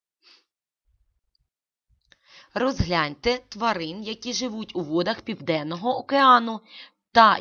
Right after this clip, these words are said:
його узбережжі. Визначте, до яких груп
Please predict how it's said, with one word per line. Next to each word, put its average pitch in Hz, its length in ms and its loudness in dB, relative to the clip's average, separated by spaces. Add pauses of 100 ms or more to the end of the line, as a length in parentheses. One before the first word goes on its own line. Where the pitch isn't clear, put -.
його 160 480 -2
узбережжі. 180 800 -2 (800)
Визначте, 175 800 -4
до 156 120 2
яких 214 380 2
груп 151 360 0